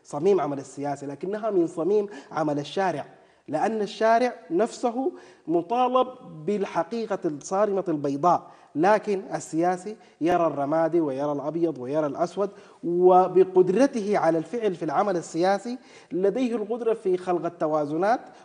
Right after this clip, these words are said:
وقراية ما هي المخاطر المحتملة لكل خيار سياسي هو بيبتدره أو يقدمه في التفاوض مع الطرف الآخر.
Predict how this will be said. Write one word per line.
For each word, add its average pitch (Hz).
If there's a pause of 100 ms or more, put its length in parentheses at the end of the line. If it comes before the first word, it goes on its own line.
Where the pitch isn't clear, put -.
وقراية 175
ما 254
هي 247
المخاطر 214
المحتملة 208 (220)
لكل 202
خيار 190
سياسي 180 (240)
هو 175 (260)
بيبتدره 151 (160)
أو 156
يقدمه 147 (220)
في 147
التفاوض 135 (220)
مع 127
الطرف 123
الآخر. 101